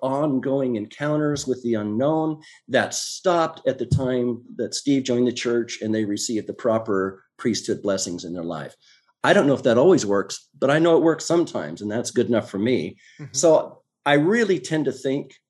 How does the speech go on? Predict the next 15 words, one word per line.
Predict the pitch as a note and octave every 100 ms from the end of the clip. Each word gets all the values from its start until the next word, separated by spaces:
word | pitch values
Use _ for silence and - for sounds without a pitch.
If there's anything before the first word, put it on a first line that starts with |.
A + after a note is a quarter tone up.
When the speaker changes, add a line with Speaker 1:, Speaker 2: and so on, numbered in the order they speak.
| _ _ _ _ -
Speaker 1:
that | A2 B2+ A#2+
a |
lot | A#2+ A#2+ C3+
of, | B2 -
uh, | - C3 A#2+ - - _ _ -
you | F#3
know, | C#3+
it's | C#3+ E3+ -
like | D#3 D3+
if | E3 D3+ -
any | D3+ F3+
tree. | - B2+ - - -
You | G#3+
can | C3 B2
tell | F3 D#3+ C3 - C#3+